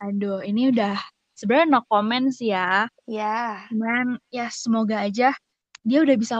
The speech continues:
Speaker 1: lepas gitu ya dari si toxic people-nya ini.
Speaker 2: Mhm, tapi kadang di sini aku cuman pengen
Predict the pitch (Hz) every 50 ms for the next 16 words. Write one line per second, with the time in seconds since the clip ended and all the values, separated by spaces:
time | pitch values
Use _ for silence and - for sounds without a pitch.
0 | 226 220 - - - 254 262 - - 220 220 - - 202 196 202 214 208 190 190
1 | 196 196 - - 196 - 202 202 _ - - 214 202 - 202 190 - - 196 196
2 | 196 202 202 190 190 196 190 196 196 196 190 240 233 190 196 214 220 214 214 208
3 | 202 208 202 196 196 196 190 214 - - - - - _ _ - 226 233 269 277
4 | - 294 277 302 330 339 - 285 285 302 311 311 349 339 320 294 269 262 247 240
5 | 240 - 240 233 233